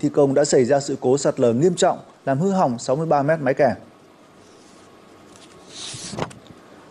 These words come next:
Một đoạn chân máy kè gia cố dài sáu mươi ba mét tại gói thầu số bốn công trình kè chống sạt lở suối Hội Phú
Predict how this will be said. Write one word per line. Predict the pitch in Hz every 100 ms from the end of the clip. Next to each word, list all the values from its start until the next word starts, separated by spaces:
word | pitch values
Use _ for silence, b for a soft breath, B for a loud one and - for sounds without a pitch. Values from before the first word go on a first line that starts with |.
| -
Một | 165
đoạn | 185 196 175 180
chân | 220
máy | 190 202
kè | 208 170
gia | 170 180
cố | 175 165 190
dài | 185 160
sáu | 147 151
mươi | 190
ba | 185
mét | 175 202
tại | 170
gói | 139 160
thầu | 180 143
số | 127 139
bốn | 135 135
công | 170 180
trình | 165 143 123
kè | 127
chống | 120 127 151
sạt | 175 143
lở | 135 123 101
suối | - - 135
Hội | 165 156
Phú | - 139 156